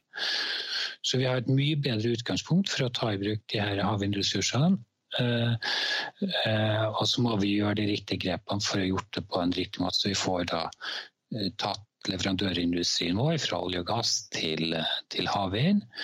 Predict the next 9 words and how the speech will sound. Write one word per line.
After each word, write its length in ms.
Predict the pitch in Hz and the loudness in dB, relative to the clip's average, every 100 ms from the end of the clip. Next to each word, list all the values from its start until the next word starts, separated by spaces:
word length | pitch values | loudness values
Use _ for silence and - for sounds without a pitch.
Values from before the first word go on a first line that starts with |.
| - - - _ 180 | -6 -6 -10 _ -2
eh, 380 | 117 104 101 107 | 0 0 0 0
og 240 | 110 104 101 | 0 0 -2
vi 120 | 95 | -2
får 240 | - 92 | 0 0
utnyttet, 880 | 90 92 - 85 - - 90 92 107 _ - | 0 0 -2 -4 -4 -4 -2 -2 -6 _ -4
eh, 220 | 98 90 87 | -2 0 0
havvindressursene 840 | 101 92 87 85 - 87 - 87 - | 0 0 0 0 0 0 0 -2 -2
på 120 | 95 | -2
bærekraftig 800 | 87 82 82 - 92 - 90 85 | -2 -2 -2 -2 -4 -4 -2 -2